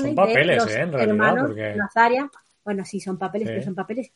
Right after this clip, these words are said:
Speaker 2: Sale
Speaker 1: cortitos, pequeñitos.
Speaker 2: S-, sí, pero
Speaker 1: Porque
Speaker 2: sale
Speaker 1: no es
Speaker 2: la pelea larguita.
Speaker 1: protagonista, ni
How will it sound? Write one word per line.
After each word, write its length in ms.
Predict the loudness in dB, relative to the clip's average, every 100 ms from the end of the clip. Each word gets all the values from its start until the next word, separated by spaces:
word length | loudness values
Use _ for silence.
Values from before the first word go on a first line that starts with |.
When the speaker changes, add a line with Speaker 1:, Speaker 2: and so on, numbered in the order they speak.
| -8
Speaker 2:
Sale 260 | -6 -2 -2
Speaker 1:
cortitos, 220 | -4 -10 -12
pequeñitos. 600 | -10 -4 -2 -2 -4 -16
Speaker 2:
S-, 280 | -12 -12 -12
sí, 160 | -8 -4
pero 160 | -2
Speaker 1:
Porque 60 | -4
Speaker 2:
sale 160 | -2 2
Speaker 1:
no 60 | 4
es 60 | 4
Speaker 2:
la 60 |
pelea 560 | 4 4 4 4 4 4
larguita. 400 | 4 2 0 0
Speaker 1:
protagonista, 240 | 0 -2
ni 120 | -4